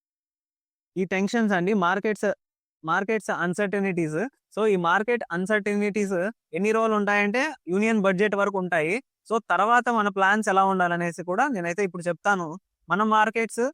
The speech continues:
నెక్స్ట్ వీక్ ఎలా ట్రేడ్ చేయాలి, key important and support levels కూడా మాట్లాడుకుందాం ఇప్పుడు. ఇప్పుడు ఎఫ్ఐఎస్ and డిఐఎస్ selling చూస్తే, selling and buying చూసుకుంటే మనం already జనవరి మొత్తంలో నలభై ఐదు వేల కోట్లు, ఫార్టీ ఫైవ్ థౌజండ్ క్రోర్స్ అయితే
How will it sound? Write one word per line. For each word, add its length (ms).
నెక్స్ట్ 260
వీక్ 300
ఎలా 220
ట్రేడ్ 280
చేయాలి, 320
key 240
important 440
and 120
support 280
levels 240
కూడా 220
మాట్లాడుకుందాం 680
ఇప్పుడు. 280
ఇప్పుడు 300
ఎఫ్ఐఎస్ 480
and 160
డిఐఎస్ 400
selling 360
చూస్తే, 260
selling 360
and 160
buying 320
చూసుకుంటే 380
మనం 240
already 480
జనవరి 400
మొత్తంలో 480
నలభై 320
ఐదు 200
వేల 200
కోట్లు, 380
ఫార్టీ 300
ఫైవ్ 180
థౌజండ్ 320
క్రోర్స్ 300
అయితే 220